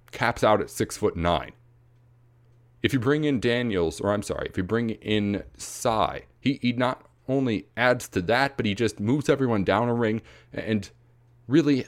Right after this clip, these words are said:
lets everyone settle into their positions as they naturally would be, because there is no natural center on this team.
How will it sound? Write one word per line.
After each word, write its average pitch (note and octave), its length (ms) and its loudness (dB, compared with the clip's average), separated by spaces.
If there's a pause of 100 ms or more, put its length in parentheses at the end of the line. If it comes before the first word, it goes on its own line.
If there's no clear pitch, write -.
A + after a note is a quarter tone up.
lets A#2+ 300 2
everyone G#2+ 360 2
settle A#2+ 500 -2
into G2+ 300 0
their F#2 200 6
positions F2+ 580 0
as G2+ 220 -2
they F#2 120 0
naturally E2 640 -2
would D2 360 -6
be, D2+ 280 -4
because F#2 360 -2
there C3+ 180 2
is D3 160 0
no D3 160 0
natural A#2+ 420 0
center G#2+ 320 0
on F#2 140 2
this E2+ 180 2
team. - 300 -4